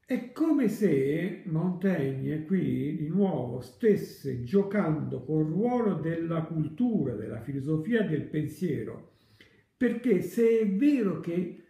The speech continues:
noi non possiamo fare a meno del pensiero,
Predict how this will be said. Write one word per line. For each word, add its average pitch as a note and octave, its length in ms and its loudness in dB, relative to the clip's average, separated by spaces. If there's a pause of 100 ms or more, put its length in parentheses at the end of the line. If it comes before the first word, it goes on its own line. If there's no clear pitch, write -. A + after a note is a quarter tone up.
(760)
noi G#3+ 260 4
non E3 140 2
possiamo E3+ 480 -2
fare C3 220 -6
a B2 80 -4
meno C3+ 840 -4 (140)
del A#2 220 -6
pensiero, A#2+ 800 -10